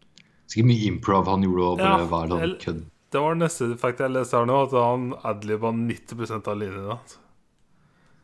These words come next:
Speaker 1: Ja.
Speaker 2: Nitti prosent!
Speaker 1: Ikke sant?
Speaker 2: Han er jo fucking crazy, jo.
Speaker 1: Mm.
Speaker 2: Han sa jo så mye piss. What the hell?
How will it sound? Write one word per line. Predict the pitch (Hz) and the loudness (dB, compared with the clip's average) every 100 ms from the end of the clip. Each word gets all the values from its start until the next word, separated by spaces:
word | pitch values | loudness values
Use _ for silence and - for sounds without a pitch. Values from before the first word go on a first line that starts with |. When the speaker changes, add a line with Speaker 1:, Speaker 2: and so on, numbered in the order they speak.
| _ _ _ - | _ _ _ -4
Speaker 1:
Ja. | 196 214 | 2 4
Speaker 2:
Nitti | 190 - - 220 | 4 0 -4 0
prosent! | 240 269 240 - - _ _ _ _ | 6 6 6 -2 -18 _ _ _ _
Speaker 1:
Ikke | - - - | -20 -6 0
sant? | 95 95 - - | 0 0 -10 -4
Speaker 2:
Han | 151 143 | 2 2
er | 113 | 2
jo | 127 | 0
fucking | - - - 131 | -2 -8 -6 -8
crazy, | - 131 117 - 233 | -2 0 2 4 4
jo. | - - _ _ _ _ - | 4 -4 _ _ _ _ -2
Speaker 1:
Mm. | 90 - - - - - - - | -2 -2 -10 -20 -20 -20 -20 -8
Speaker 2:
Han | 151 143 | -6 -2
sa | |
jo | 147 | -4
så | 143 - 135 | -2 0 0
mye | 135 131 | 0 -2
piss. | 156 202 - - _ _ _ _ - - _ _ _ _ _ _ _ - _ _ _ - - _ - - - _ _ _ _ _ _ _ | -2 -2 -4 -10 _ _ _ _ -20 -20 _ _ _ _ _ _ _ -20 _ _ _ -20 -20 _ -20 -20 -20 _ _ _ _ _ _ _
What | - - 123 - - | -16 -14 -14 -16 -18
the | - | -16
hell? | 110 110 110 | -12 -12 -12